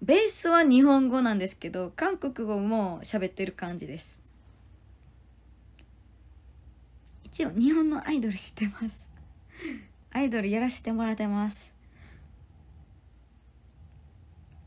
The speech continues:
若にゃさんはよくおごるけど、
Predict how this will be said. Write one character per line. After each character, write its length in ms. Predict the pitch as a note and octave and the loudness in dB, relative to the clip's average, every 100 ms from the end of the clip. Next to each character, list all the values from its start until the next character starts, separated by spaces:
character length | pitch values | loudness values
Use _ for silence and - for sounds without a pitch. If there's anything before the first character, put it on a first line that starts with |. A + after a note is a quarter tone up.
| - - - - | -20 -20 -20 -4
若 280 | B3+ - G4 | 0 4 6
に 120 | D4+ | 4
ゃ 80 | A3+ | 2
さ 180 | G#3 F#3+ | -2 -6
ん 120 | F3+ | -4
は 100 | F3 | -2
よ 160 | A3 F4 | -2 -2
く 120 | G3+ | -2
お 140 | F#3 | -2
ご 140 | C#4 D#4 | 0 -2
る 80 | - | -4
け 160 | F3+ | -8
ど、 380 | F3+ F#3 E3+ | -6 -6 -6